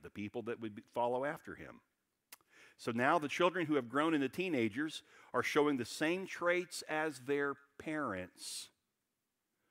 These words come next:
Mom favored the one, dad favored the other. Personal preferences, self-satisfaction, and now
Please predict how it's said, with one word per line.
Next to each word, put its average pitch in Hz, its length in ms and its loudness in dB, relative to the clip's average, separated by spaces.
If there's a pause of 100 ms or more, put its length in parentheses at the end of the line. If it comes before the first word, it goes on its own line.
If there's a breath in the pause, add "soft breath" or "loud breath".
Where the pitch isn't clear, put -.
(360)
Mom 123 420 2
favored 135 400 2
the 123 80 0
one, 175 580 0
dad 123 320 2
favored 131 400 -2
the 123 220 0
other. 90 360 -2 (600)
Personal 139 480 -4
preferences, 135 920 -2 (200 soft breath)
self-satisfaction, 120 1500 -2
and 92 100 -6
now 117 420 -2